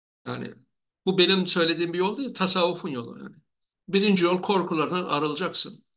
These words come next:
Korku varsa iman yoktur. Korku varsa Allah ile beraberliğin yoktur.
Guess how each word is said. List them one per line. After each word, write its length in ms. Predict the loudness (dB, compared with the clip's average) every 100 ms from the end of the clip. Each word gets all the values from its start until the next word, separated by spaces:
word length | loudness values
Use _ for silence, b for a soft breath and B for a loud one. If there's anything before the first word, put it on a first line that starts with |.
| _ _ _ _ _
Korku 380 | -2 0 2
varsa 340 | 4 4 4 2
iman 380 | 2 2 0 0
yoktur. 520 | 0 -2 -10 -16 -16 _ _ _ _ _
Korku 400 | 0 0 0 2
varsa 300 | 2 2 -2
Allah 360 | 0 2 2
ile 260 | 0 -2 -2
beraberliğin 800 | 0 0 0 -2 -2 0 0 0
yoktur. 560 | -2 -4 -8 -18 -20